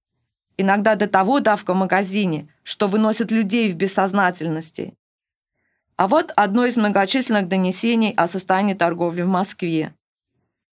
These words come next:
Дзержинский универмаг. Скопление публики началось в шесть часов утра.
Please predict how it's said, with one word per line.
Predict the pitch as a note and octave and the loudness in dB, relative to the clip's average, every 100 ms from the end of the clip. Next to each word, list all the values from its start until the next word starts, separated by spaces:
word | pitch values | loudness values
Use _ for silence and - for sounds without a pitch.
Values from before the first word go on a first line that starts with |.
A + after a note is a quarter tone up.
| _ _ - | _ _ -16
Дзержинский | E3 E3 D#3+ G#3+ D#4 D#4 C4+ | -4 -2 0 0 0 0 0
универмаг. | B3+ A#3+ F#3+ D3+ C3+ - _ _ _ _ _ | 2 2 0 0 0 -4 _ _ _ _ _
Скопление | - - F#3+ G3+ E4 D#4 A#3+ | -20 -2 0 2 2 2 2
публики | A#3+ G#3 A#3+ A#3+ | 0 0 -2 0
началось | G3+ G3 G#3 A#3+ B3+ | 0 0 0 0 -2
в | - | -4
шесть | A#3 C4+ | -2 -2
часов | - A3+ A3+ A3+ | -4 -2 -4 -2
утра. | B3 F3+ D#3+ E3+ | -2 2 2 0